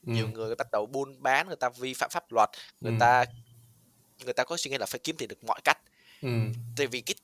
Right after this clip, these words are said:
Speaker 2: thì mình, Công nghĩ là cái suy nghĩ đó mà là cái suy nghĩ, ờ, sai lầm.
Speaker 1: Ừ.
Speaker 2: Thì cho nên Công, cái, cái, đối với Công, tiền chỉ là một cái công cụ để mà cho cuộc sống Công nó dễ dàng hơn.
Speaker 1: Ừ.
Speaker 2: tại vì ngày xưa có một lần Công còn nhớ là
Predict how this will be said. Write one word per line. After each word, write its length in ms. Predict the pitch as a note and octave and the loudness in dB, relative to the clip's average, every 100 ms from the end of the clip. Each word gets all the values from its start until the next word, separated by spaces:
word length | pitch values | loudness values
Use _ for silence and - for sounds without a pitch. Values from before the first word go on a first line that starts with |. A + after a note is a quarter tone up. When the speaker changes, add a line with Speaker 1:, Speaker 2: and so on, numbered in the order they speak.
| - | -8
Speaker 2:
thì 120 | C#3 | -6
mình, 140 | B2+ | -4
Công 140 | - C#3 | -4 -2
nghĩ 60 | C#3 | -2
là 60 | |
cái 100 | D#3+ | 2
suy 200 | E3+ E3+ | 2 2
nghĩ 140 | B2 C3+ | 0 2
đó 220 | C3+ D#3 | 4 4
mà 120 | F#3+ | 0
là 60 | B2+ | -6
cái 100 | C#3+ | -4
suy 160 | C#3 | -4
nghĩ, 200 | A#2 B2 C#3 | -6 -6 -4
ờ, 360 | A#2+ A#2 A2 - | 0 0 0 2
sai 200 | - A#2+ | 4 4
lầm. 140 | G2 - _ - - | 2 -2 _ -20 -6
Speaker 1:
Ừ. 80 | B2 A#2 A2+ | 0 2 2
Speaker 2:
Thì 160 | A#2 C#3 | 0 -2
cho 100 | A#2+ | -2
nên 180 | D3+ D3+ | -2 -2
Công, 140 | D3+ D3 _ | -4 -6 _
cái, 120 | - G#3 - - | -8 -8 -10 -16
cái, 80 | E3 _ _ _ - _ | -18 _ _ _ -20 _
đối 100 | G3+ | 0
với 100 | A#3 | 2
Công, 180 | E3+ D#3 | 0 2
tiền 180 | - B2 | 4 4
chỉ 80 | C#3+ | 2
là 60 | C#3 | -2
một 60 | - | -2
cái 60 | |
công 140 | - C#3 | -8 -4
cụ 180 | - C#3+ - _ - | -2 -2 -4 _ -4
để 100 | A2 C3+ | -2 -2
mà 60 | |
cho 120 | - | -4
cuộc 160 | B2+ A2 | -6 -2
sống 160 | C#3+ D#3+ | -2 0
Công 100 | C3 | -6
nó 80 | C#3+ | -6
dễ 120 | - D3+ | -4 -2
dàng 140 | A2 G#2 | -4 -4
hơn. 180 | A#2 - _ _ - | -4 -6 _ _ -6
Speaker 1:
Ừ. 80 | B2+ A#2+ A#2 - - - - - | -2 0 -2 -2 -6 -10 -6 2
Speaker 2:
tại 80 | C3 | 2
vì 100 | C3+ | 2
ngày 140 | B2+ | 0
xưa 220 | - D#3 | 0 0
có 100 | D3+ | -4
một 100 | C#3+ - | -8 0
lần 200 | A#2+ A2+ | 2 2
Công 120 | C3 | -4
còn 100 | B2 | -6
nhớ 120 | A#2+ | -4
là 280 | D3 B2 A2 | 0 0 -2